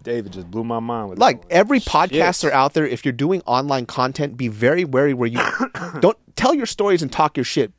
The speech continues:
Speaker 2: but just be, watch what goes online and watch what goes on Netflix and T V. You'll see all your stories there. And it's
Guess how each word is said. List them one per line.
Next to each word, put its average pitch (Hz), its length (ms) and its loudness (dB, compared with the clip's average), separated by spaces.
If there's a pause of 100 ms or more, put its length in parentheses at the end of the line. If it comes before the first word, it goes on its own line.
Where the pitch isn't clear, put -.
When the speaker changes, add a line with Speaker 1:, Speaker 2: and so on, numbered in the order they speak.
Speaker 2:
but 120 120 0
just - 200 -4
be, 147 220 -4
watch 135 400 0
what 170 160 -4
goes 151 200 4
online 131 340 2
and 107 120 -6
watch 135 180 2
what 135 80 -10
goes 127 180 0
on 110 140 0
Netflix 120 320 -2
and 107 80 -6
T 120 120 -8
V. 135 120 -4
You'll 139 200 -4
see - 160 -6
all 120 180 0
your 117 80 -2
stories 104 320 -8
there. - 140 -16 (400)
And 143 100 2
it's - 180 -6